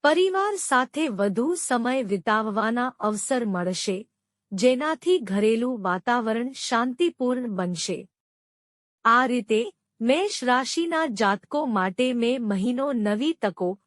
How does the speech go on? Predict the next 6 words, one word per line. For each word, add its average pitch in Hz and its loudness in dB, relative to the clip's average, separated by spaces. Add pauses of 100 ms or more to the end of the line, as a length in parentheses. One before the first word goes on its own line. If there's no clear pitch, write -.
(260)
સાહસ 320 0
અને 247 0
ફેરફારો 254 0
લાવનાર 220 0
સાબિત 202 -2
થશે. 190 -6